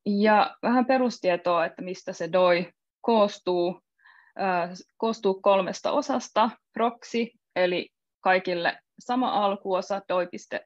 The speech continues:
org. Äh, prefix alkaa aina kymmenellä ja pisteellä. Äh, prefix toimii nimiavaruutena niin, että doit ovat globaalisti ainutlaatuisia.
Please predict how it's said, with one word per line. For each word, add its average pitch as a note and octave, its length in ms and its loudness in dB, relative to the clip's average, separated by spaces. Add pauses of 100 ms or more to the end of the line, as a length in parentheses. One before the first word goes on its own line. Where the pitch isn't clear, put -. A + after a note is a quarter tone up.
org. C#4 260 0 (640)
Äh, F#3+ 440 4 (100)
prefix C#4+ 580 -6 (120)
alkaa G3+ 360 2
aina F3+ 200 2
kymmenellä A#3+ 600 -2 (280)
ja - 100 -18
pisteellä. A3 580 -2 (840)
Äh, F#3+ 420 2 (120)
prefix B3+ 400 -4
toimii F#3+ 560 0 (300)
nimiavaruutena F3 1000 0
niin, F#3 280 -6
että E3+ 280 -4
doit F#3+ 300 4
ovat E3 240 -2 (400)
globaalisti F3+ 680 0
ainutlaatuisia. D#3 960 -6